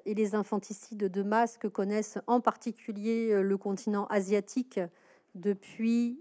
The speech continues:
euh, euh, disons, les années soixante, soixante-dix, et qui ont conduit, comme le rappelle, euh, très bien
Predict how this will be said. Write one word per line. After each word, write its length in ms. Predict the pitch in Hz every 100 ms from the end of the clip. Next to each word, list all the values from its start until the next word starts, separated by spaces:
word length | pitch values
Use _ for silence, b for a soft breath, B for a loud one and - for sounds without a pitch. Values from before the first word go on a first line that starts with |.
| 339
euh, 800 | 196 190 185 185 180 180 175 175 180 b b b b b 311
euh, 440 | 180 180 180 175 165
disons, 1160 | 180 180 196 196 190 180 175 165 165 156 160 165
les 180 | 175
années 160 | 180 190
soixante, 440 | - 202 - 214
soixante-dix, 800 | 202 196 - 196 202 254 381 - 190 b b b b b _
et 80 | 208
qui 160 | -
ont 160 | 247 247
conduit, 380 | 254 254 285 339
comme 200 | 240 220
le 120 | 214
rappelle, 480 | 214 214 233 233 214
euh, 180 | 196
très 220 | 190 - 214
bien 360 | 202 233 220